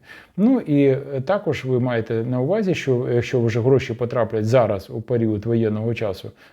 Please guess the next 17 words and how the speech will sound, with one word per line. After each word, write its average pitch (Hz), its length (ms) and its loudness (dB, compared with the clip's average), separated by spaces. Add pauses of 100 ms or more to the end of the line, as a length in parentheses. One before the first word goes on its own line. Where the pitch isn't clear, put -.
до 127 220 4
території 113 420 0
України, 190 440 -2
то 139 280 2
доволі 117 380 2
складно 190 420 -2
їх 117 100 0
буде 113 220 0
вивести 175 480 0
поза 113 460 2
межі 117 280 -2
України. 101 560 -6 (340)
Ну 226 120 2
от - 240 0
це 190 200 4
такі 139 440 0 (280)
три 175 380 6